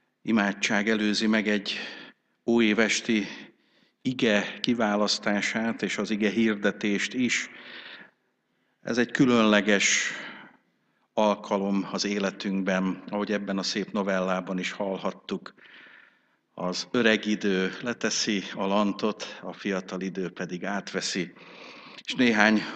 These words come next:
órán belül mi is megtapasztalhatjuk, hogy még a saját időszámításunk szerint is huszonhárom óra ötvenkilenc és nulla óra egy perc között mindössze két perc telik el, és mégis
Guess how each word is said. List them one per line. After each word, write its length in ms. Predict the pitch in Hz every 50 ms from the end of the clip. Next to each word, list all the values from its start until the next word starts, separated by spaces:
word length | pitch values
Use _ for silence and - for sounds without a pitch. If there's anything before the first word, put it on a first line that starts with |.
| -
órán 720 | 120 113 110 107 107 101 101 98 98 98 95 - - - -
belül 500 | - 117 117 113 113 110 107 107 104 90 - -
mi 100 | - 113
is 160 | 104 90 -
megtapasztalhatjuk, 1000 | - 110 - - - 98 - 107 104 - - 117 113 104 113 110 - - 113 -
hogy 120 | - 110 101
még 180 | 104 107 101
a 40 | 104
saját 500 | - - - 139 131 120 110 104 101 -
időszámításunk 1000 | 117 104 104 104 95 - - 104 98 101 101 98 - 98 98 95 - - 95 95
szerint 420 | - - 98 101 107 101 101 92 -
is 360 | 135 139 127 - - - - - - - - - - - - - - - - - - - - - _ _ _ _ _ _ _ _ _ _ _ _ _ _ _ _ _ _ _
huszonhárom 680 | - - - - 113 107 104 107 107 101 104 101 98 98
óra 220 | 98 95 92 95
ötvenkilenc 920 | 107 113 - - - 104 98 98 98 - 117 104 107 104 101 95 - -
és 200 | 101 95 - -
nulla 380 | - 107 107 104 101 95 92 92
óra 200 | 92 87 92 95
egy 200 | 101 98 - -
perc 220 | - 98 92 -
között 360 | - - 95 92 98 - -
mindössze 540 | 107 101 98 92 92 87 - - - 92 -
két 380 | - - 135 117 104 - - -
perc 360 | - 98 92 90 - - -
telik 340 | - - 92 90 - - -
el, 300 | - 110 107 104 107 107 - - - -
és 200 | 98 - - -
mégis 680 | 117 113 107 104 98 - 101 95 87 - - - -